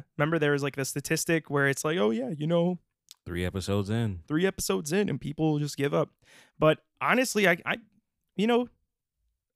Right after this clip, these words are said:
Speaker 1: I, I didn't have that feeling that I w-, that I wanted to give up.
Speaker 2: Nah.
Speaker 1: No, and, and I don't think you have that feeling either, you know?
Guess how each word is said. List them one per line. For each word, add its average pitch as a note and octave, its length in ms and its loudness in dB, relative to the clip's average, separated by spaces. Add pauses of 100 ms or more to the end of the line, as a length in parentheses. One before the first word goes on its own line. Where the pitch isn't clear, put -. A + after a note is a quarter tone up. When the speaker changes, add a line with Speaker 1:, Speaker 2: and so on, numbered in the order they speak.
Speaker 1:
I, F#3+ 340 0
I - 20 4
didn't D4 200 -2
have G#3 220 2
that F3+ 240 0
feeling D#3+ 280 2
that C#3 140 0
I - 60 -6
w-, B2+ 140 -2 (140)
that C3 100 -2
I B2 120 -2
wanted C3+ 240 -2
to C#3 100 -8
give C#3 120 0
up. C3+ 180 0 (580)
Speaker 2:
Nah. F#2+ 300 -4 (300)
Speaker 1:
No, F#3+ 200 0 (100)
and, C#3 180 -8
and F3 160 -4
I G3 80 2
don't A3 140 0
think A#3+ 160 -4
you C4 120 2
have C3 200 0
that B2+ 160 -2
feeling B2+ 280 0
either, A#2 240 0
you B2 120 -4
know? F3+ 240 2